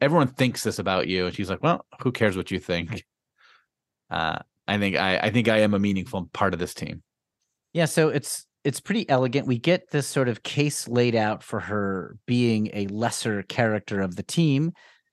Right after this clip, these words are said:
Speaker 2: Sue, first of all, just defends herself graciously. She's basically the Jackie Kennedy of the Marvel Universe, so she's, like, well-versed in being interviewed and speaking publicly, right? Like, it'd be hard to rattle Sue, you imagine.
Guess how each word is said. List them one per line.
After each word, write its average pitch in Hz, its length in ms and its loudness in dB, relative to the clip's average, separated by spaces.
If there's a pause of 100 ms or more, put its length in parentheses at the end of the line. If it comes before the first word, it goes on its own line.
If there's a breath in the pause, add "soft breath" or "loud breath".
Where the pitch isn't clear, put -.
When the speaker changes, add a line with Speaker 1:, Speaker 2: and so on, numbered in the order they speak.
(140)
Speaker 2:
Sue, 143 560 2
first 135 280 -2
of 101 60 -4
all, 95 100 4
just 101 200 -6
defends 110 320 2
herself 104 320 -2
graciously. 110 560 -2
She's 127 240 -2
basically 123 360 2
the 107 100 -2
Jackie 104 400 0
Kennedy 104 520 0
of 98 180 -4
the 101 60 0
Marvel 101 280 2
Universe, 98 500 0
so 101 100 -2
she's, 101 300 -4
like, 95 180 0
well-versed 101 840 0
in 104 160 0
being 101 240 2
interviewed 143 440 2
and 95 180 0 (280 loud breath)
speaking - 380 -4
publicly, 123 540 0
right? 113 320 2
Like, 113 200 0
it'd 147 80 0
be 165 100 4
hard 123 240 2
to 107 80 -2
rattle 101 360 -2
Sue, 90 360 -4
you 85 160 -4
imagine. 85 520 -6